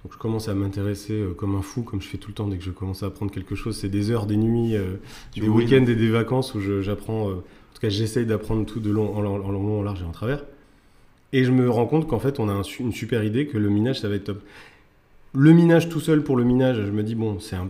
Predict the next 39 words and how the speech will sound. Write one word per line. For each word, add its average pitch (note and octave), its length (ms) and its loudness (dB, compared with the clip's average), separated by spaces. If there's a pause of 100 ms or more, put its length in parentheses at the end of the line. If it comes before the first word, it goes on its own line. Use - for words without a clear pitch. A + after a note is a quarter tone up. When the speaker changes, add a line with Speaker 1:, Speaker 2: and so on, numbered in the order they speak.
(160)
Speaker 1:
peu C3 120 0
trop B2+ 220 -4
industriel A2+ 500 -2
pour G#2+ 140 -8
moi, C#3+ 220 -2
je A2+ 100 -8
vais G#2+ 80 -2
essayer G#2 180 -4
de G#2+ 100 -4
Speaker 2:
Mm. G#2 40 -2
Speaker 1:
trouver G#2 160 -2
une A2 100 -2
couche A2+ 220 -10
logicielle G2+ 340 -6
intéressante. G2 560 -8 (800)
Peut-être A2+ 160 -4
qu'on A2 140 0
aura G#2+ 160 0
l'occasion A2 320 0
d'en G#2+ 160 0
discuter, G2+ 360 -8
mais A2+ 100 0
la F#2+ 60 -4
blockchain F#2+ 400 -6
elle F#2+ 80 -4
s'organise G2 380 -4
sur - 160 -16 (840)
trois A2+ 300 -6
couches - 300 -10
principales G#2+ 440 -8
en G2 80 -4
fait. - 260 -10 (580)
Euh, F#2 220 -6 (260)
et F#2+ 80 -6
on F2+ 140 -4
en F2+ 40 -4
rediscutera F2+ 460 -10
j'imagine, G#2 420 0
mais G2+ 160 0